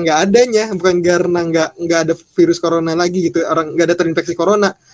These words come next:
Tapi karena ada yang terinfeksi corona tapi nggak mau ke rumah sakit karena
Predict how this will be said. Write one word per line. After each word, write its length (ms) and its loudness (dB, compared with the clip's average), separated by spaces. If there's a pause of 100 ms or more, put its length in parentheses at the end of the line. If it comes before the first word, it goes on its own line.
(220)
Tapi 240 -2
karena 320 0
ada 240 0
yang 160 4
terinfeksi 400 4
corona 320 2
tapi 80 0
nggak 140 4
mau 100 0
ke 160 -2
rumah 80 0
sakit 240 -4
karena 400 -4